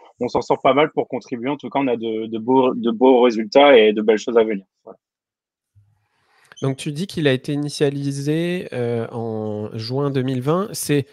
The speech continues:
Speaker 2: euh, il est sorti en juin deux mille vingt ou vous avez commencé à travailler dessus en juin deux mille vingt ?
Speaker 1: En fait, ouais, en, bonne question. En juin deux mille vingt, euh, en fait, il a été initialisé à partir d'une, euh, bah,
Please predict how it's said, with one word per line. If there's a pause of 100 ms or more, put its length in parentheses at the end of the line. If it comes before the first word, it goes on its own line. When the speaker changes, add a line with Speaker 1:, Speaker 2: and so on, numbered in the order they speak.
(360)
Speaker 2:
euh,
il
est
sorti
en
juin
deux
mille
vingt
ou
vous
avez
commencé
à
travailler
dessus
en
juin
deux
mille
vingt ? (1120)
Speaker 1:
En
fait,
ouais,
en,
bonne
question.
En
juin
deux
mille
vingt,
euh,
en
fait,
il
a
été
initialisé
à
partir
d'une,
euh, (100)
bah,